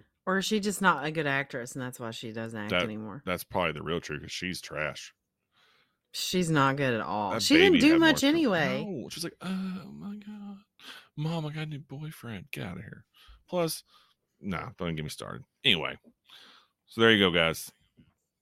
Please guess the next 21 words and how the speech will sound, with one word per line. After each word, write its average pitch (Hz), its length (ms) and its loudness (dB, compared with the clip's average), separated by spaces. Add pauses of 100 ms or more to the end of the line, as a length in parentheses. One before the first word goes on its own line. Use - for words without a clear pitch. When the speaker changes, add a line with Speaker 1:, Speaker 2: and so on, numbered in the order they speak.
Speaker 2:
Jason 92 280 -2
Goes 82 160 -2
to 85 80 -4
Hell, 82 360 -2 (260)
just - 240 -4
like 82 200 -2
May, 85 400 -2 (220)
sucks. - 540 -14 (1300)
You're 85 100 -12
welcome. 73 380 -10
Speaker 1:
Yes. - 240 -20 (1400)
May 151 240 -6
definitely 147 440 -6
<laughs> - 0 -
sucks. - 560 -6 (420)
Speaker 2:
It 78 180 -8
is. 76 460 -12
Oh, 76 360 -8
God, 78 220 -10
it's - 280 -18
terrible. - 420 -16